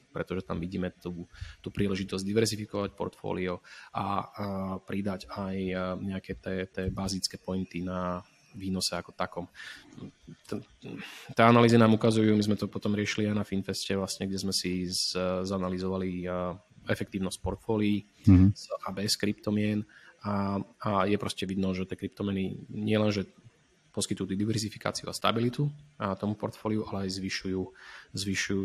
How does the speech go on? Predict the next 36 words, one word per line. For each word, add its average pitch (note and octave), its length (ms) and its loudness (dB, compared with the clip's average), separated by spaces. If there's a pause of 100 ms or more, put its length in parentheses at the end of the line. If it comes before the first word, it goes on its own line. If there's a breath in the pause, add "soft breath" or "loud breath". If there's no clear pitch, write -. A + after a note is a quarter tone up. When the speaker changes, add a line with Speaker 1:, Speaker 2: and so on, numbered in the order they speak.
Speaker 1:
tú - 160 -12
výnosnosť. F2 520 -8 (120)
Aj G2 40 0 (200)
hlavne G#2 240 6
je G2+ 80 -4
to G2+ 80 -6
vidieť, F#2+ 320 -4
keby G2 160 -6
s-, - 160 -6
my G#2 160 0
sme G2+ 80 4
zobrali G2+ 320 2
dáta F#2+ 240 -4
od F#2+ 80 -4
dvetisícšestnásť, - 1040 -2 (480 loud breath)
vtedy G2 160 0
to F#2+ 160 -10
je F#2 60 -6
dostatočne - 500 -8
vidno, G2 160 -2
ale G2 160 0
my F#2+ 80 0
to - 80 -12
vidíme F#2 320 -4
v F#2 80 -4
la-, F2+ 80 -4 (460)
našich - 180 -8
vlastných E2+ 320 -10
portfóliách, F2 460 -8
že F2 100 -4
jednoducho - 320 -10
je - 80 -10
to, - 60 -12 (100)
je F2+ 160 -8
to - 80 -14
lepšie. D2+ 340 -12